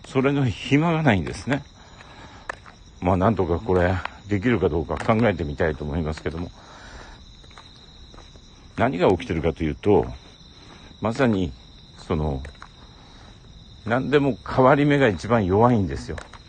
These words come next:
変わり目が。えー、虫でもですね、まあ、僕らは虫じゃないですけども、脱皮する時に襲われれば、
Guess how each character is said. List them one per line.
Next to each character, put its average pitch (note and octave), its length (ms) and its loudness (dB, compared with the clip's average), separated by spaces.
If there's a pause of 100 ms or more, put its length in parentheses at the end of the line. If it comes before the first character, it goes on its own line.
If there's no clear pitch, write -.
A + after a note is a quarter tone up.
(560)
変 F2+ 100 2
わ F#2+ 80 4
り F2 100 -2
目 F2 140 0
が。 E2 220 -6 (880)
え D#2 240 -6 (100)
ー、 - 200 -12
虫 G#2 240 -2
で B2 100 6
も G#2 160 2
で D2+ 80 -6
す D2 140 -8
ね、 A#2+ 240 0 (640)
ま D#2+ 80 -4
あ、 D#2 40 -4
僕 F2 200 -4
ら A#2 80 6
は - 60 4
虫 D#2+ 220 -6
じ G2+ 80 0
ゃ F2+ 40 0
な G2+ 140 0
い G2+ 60 -2
で F#2 100 -2
す - 100 -10
け E2 80 -4
ど C#2+ 100 -6
も、 F#2 260 -4 (720)
脱 E2+ 140 -2 (140)
皮 B2 80 -4
す A2+ 140 -8
る A#2 160 -2
時 A2+ 280 -2
に G#2+ 260 0 (280)
襲 F2+ 200 -2
わ F#2+ 120 4
れ F#2 160 2
れ F2+ 80 0
ば、 F#2 220 0